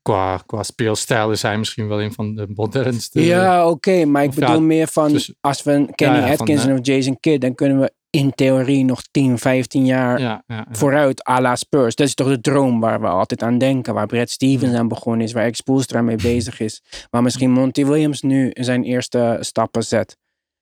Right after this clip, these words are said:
Speaker 2: Dus
Speaker 1: Ja.
Speaker 2: dat zou idealer zijn. Maar aan de andere kant, stel je voor dat Zion wel, eh, uit elkaar ploft ooit.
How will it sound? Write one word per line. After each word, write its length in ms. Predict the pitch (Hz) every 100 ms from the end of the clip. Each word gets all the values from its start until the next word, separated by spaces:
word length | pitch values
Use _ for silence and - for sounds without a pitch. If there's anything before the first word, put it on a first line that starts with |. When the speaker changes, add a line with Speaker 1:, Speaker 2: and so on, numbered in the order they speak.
| _ _ -
Speaker 2:
Dus 380 | 127 143 143 -
Speaker 1:
Ja. 160 | - 135 _
Speaker 2:
dat 320 | 147 151 160
zou 220 | 147 135 -
idealer 840 | 139 135 135 151 160 147 139 123
zijn. 500 | - 110 110 147 180 _ _ _
Maar 160 | 120 -
aan 180 | -
de 60 | 135
andere 400 | 123 151 165 143
kant, 280 | - 120 123
stel 140 | 131
je 120 | 127
voor 180 | 123 135
dat 160 | 131 123
Zion 460 | 127 127 131 127
wel, 280 | 131 139 135
eh, 80 | 123
uit 160 | 113 120
elkaar 300 | - 117 113
ploft 460 | - 135 127 -
ooit. 320 | 110 113 -